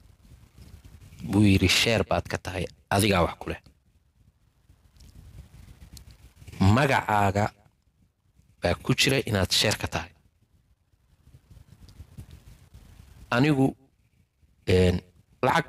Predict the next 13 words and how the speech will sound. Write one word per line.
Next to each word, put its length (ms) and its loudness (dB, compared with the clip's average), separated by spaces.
baa 140 -4
iigu 240 -2
jirta 340 -6
share 300 0
ah, 200 -2
laakiin 400 -2
taadaa 420 0
badan. 300 -2
Sanad 480 0
kastana 420 -2
markii 380 -4
xisaabta 600 -4
iyo 140 -10